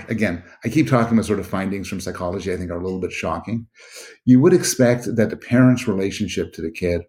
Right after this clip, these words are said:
would have an enormous effect on how, what we grow up to be. It's just, it's just common sense. A loving parent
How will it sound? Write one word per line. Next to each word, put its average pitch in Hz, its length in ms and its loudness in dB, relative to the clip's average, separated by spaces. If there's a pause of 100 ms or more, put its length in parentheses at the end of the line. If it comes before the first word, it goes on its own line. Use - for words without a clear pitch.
(640)
would 101 120 0
have 104 160 2
an 104 60 2
enormous 98 1000 0
effect 87 440 -4
on 90 100 -2
how, 87 160 0
what 92 140 4
we 90 80 2
grow 80 240 2
up - 100 -8
to - 60 -4
be. - 260 -4
It's 131 140 2
just, - 180 2
it's 180 140 2
just - 160 -2
common 127 280 4
sense. - 400 -8 (320)
A 117 60 0
loving 117 400 6
parent 101 500 0